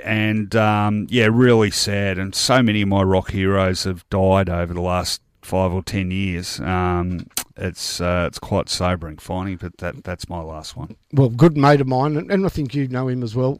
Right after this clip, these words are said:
Speaker 2: great character, real funny bloke, T V freak, Scotty Goodings
Speaker 1: Oh, yeah.
Speaker 2: is in mourning because of the passing of his T V hero. He always said he loved this character.
Speaker 1: Who was it?
Speaker 2: Catweasel.
Speaker 1: <laughs> Okay.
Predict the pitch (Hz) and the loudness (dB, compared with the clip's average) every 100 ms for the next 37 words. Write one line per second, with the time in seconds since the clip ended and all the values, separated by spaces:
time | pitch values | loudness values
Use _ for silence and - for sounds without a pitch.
0 | 127 - 135 139 135 _ - 120 123 - | -10 -8 -2 0 0 _ -6 -4 -6 -8
1 | 120 117 - 127 113 117 113 - 143 127 | -8 -8 -6 -6 -4 -2 -4 -2 -2 0
2 | 117 - 135 117 - 151 127 117 160 131 | -4 -2 -6 -2 0 2 2 2 2 0
3 | 107 - - 165 110 139 - 170 139 139 | -4 -4 4 6 6 2 -4 -6 -2 2
4 | 139 143 131 117 123 - _ _ 127 135 | 2 2 2 -2 -6 -14 _ _ -10 -6
5 | 127 123 123 - 135 131 135 117 147 - | -4 -6 -2 -2 -2 -4 -6 -4 -6 -4
6 | - 185 214 151 120 127 117 101 95 - | 2 4 4 2 0 0 -2 -2 -8 -14
7 | - 165 208 - 202 208 196 156 135 - | -6 -2 -2 4 8 8 8 4 2 0
8 | 147 135 131 131 123 127 - 139 120 - | -2 -2 -2 -2 -4 -8 -4 -4 -4 -8
9 | 92 - _ _ _ - 104 107 107 82 | -12 -14 _ _ _ -2 0 0 -2 0
10 | 160 180 135 117 98 90 92 _ _ _ | 2 2 0 -4 -4 -10 -14 _ _ _
11 | _ _ _ _ - - - - - - | _ _ _ _ -6 -4 -4 -6 -18 -10
12 | - 135 - - - | -4 -4 -4 -8 -8